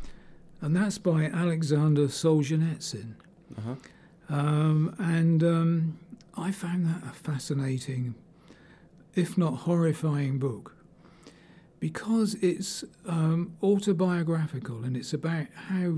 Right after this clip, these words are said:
Speaker 1: Solzhenitsyn spent time in various gulags in
Speaker 2: Mm.
Speaker 1: Russia, and the, what they, these Russians did to him, you know.
Speaker 2: Yeah.
Speaker 1: Um,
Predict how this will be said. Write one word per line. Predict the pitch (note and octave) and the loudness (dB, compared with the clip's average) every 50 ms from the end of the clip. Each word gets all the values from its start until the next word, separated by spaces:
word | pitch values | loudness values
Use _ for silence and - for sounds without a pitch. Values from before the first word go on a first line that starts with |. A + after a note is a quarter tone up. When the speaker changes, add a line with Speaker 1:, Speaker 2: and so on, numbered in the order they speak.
| D3 C3+ | -4 -6
Speaker 1:
Solzhenitsyn | - - - - D#3+ D3+ D3+ C3 C3+ C#3 C#3 C#3 C3+ - - - C3+ C3 B2 | -8 -6 0 2 2 2 2 2 0 0 -2 -2 -4 -6 -10 -8 -6 -6 -6
spent | - - - D#3+ C#3+ C#3+ B2+ - | -8 -6 -6 -4 -4 -4 -6 -6
time | - - D3+ C#3 C3+ C3+ B2+ B2 A#2+ - - - - - - - - - - - - - | -6 -4 -4 -2 -4 -4 -6 -6 -10 -12 -20 -20 -20 -20 -20 -20 -20 -20 -20 -20 -12 -4
in | - D3 C#3 C3+ | -2 0 0 2
various | C3 D#3 D3+ D#3 D3+ D3+ D3+ C#3 A#2 | 2 2 2 2 2 2 0 -2 -4
gulags | B2 - D#3 D3+ D#3+ D3+ C3+ B2 A#2+ A#2+ A#2 A2+ - - - | 0 2 4 4 4 4 2 0 -4 -6 -8 -8 -10 -8 -4
in | C3 G#2 | -2 0
Speaker 2:
Mm. | G#2+ G2 | 0 0
Speaker 1:
Russia, | - C3+ - - - - - - - - - - - - - - - - - - - - - - - - - - - | -2 -2 -6 -8 -10 -12 -12 -12 -16 -18 -18 -20 -20 -20 -20 -20 -20 -20 -20 -20 -20 -20 -20 -20 -20 -20 -20 -16 -6
and | - D#3+ D3 C#3+ C#3+ C#3+ | -4 -2 0 0 0 0
the, | C#3+ C#3+ C#3 D#3 - - | 0 -2 -4 -6 -6 -6
what | G#3 F3+ G3 G3 G3 - - | -2 0 0 0 0 -2 -2
they, | G#3+ F#3 F3 D#3+ D#3+ D3+ C3 - - - - - | 0 2 2 2 2 0 -2 -4 -12 -14 -14 -8
these | - E3+ E3+ E3 D#3+ D#3+ D#3 - - | -4 -2 0 2 2 0 0 -2 -4
Russians | A#3 F#3+ D3 D#3 E3 D3 - - - D3+ D3 D3 B2+ A#2 | -4 -2 0 0 0 0 -2 -2 -2 0 0 0 0 -2
did | A2 C#3+ D3 C3+ A#2 F#2+ - - - - - - - - - - - _ - - - - - - | -4 -2 -2 -2 -4 -6 -10 -16 -20 -20 -20 -20 -20 -20 -20 -20 -20 _ -20 -20 -20 -20 -18 -10
to | - - D3+ C#3+ | -2 2 2 2
him, | C3+ B2+ C3 B2+ A#2 G2 | 2 0 -2 -4 -4 -6
you | G#2+ A#2 A#2+ | -8 -8 -6
know. | A#2+ A#2+ A#2+ B2 C3 - - - - - - - - - - | -2 0 0 0 0 -2 -6 -10 -14 -18 -18 -20 -20 -16 -10
Speaker 2:
Yeah. | - G2 G2 F#2 F2 - - - | -8 -6 -6 -6 -8 -10 -8 -6
Speaker 1:
Um, | D3+ D3 D3 C#3+ C#3+ D3 D3 C#3+ C#3+ C#3+ C#3 C3+ - | -4 -2 0 0 0 0 0 0 0 0 -2 -4 -6